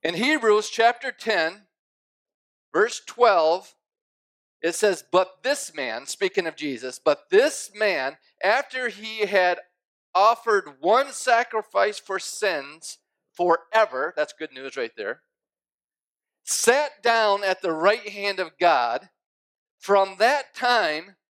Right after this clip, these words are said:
waiting till his enemies are made his footstool."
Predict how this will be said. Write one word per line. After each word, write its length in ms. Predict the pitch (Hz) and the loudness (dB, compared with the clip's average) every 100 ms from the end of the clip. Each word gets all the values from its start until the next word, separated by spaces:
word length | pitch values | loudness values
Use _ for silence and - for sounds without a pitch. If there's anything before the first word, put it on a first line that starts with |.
| _ _ _ | _ _ _
waiting 720 | 131 160 294 285 226 214 240 _ _ _ - | _ 0 2 2 -2 -4 -8 _ _ _ 0
till 180 | 233 | 2
his 260 | 214 240 226 | 4 0 0
enemies 760 | 277 311 277 190 175 214 - - _ _ _ | -2 0 0 -4 -8 -8 -12 -20 _ _ _
are 140 | 214 220 | -2 0
made 280 | 226 247 | -2 -2
his 200 | 233 269 | -2 -6
footstool." 720 | - 311 320 - 269 180 - | -2 -2 -2 -4 -4 -4 -4